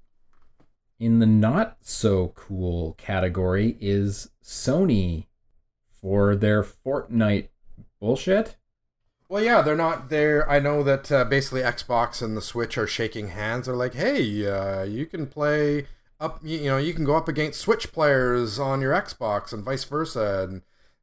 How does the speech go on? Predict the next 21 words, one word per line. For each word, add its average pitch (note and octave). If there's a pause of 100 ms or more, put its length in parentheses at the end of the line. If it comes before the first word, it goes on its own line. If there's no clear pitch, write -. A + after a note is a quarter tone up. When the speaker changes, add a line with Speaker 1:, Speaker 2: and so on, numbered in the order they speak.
Speaker 2:
they're, A#2
uh, A#2
they're A#2+
tweeting C3
out B2
all B2
these A#2+
happy, B2
fuzzy A#2
tweets B2
about A2
them A2+
working A2+
cooperatively A2+
together A2 (440)
to -
do, C#3
uh, C#3+
to C#3
do D3
crossplay D3+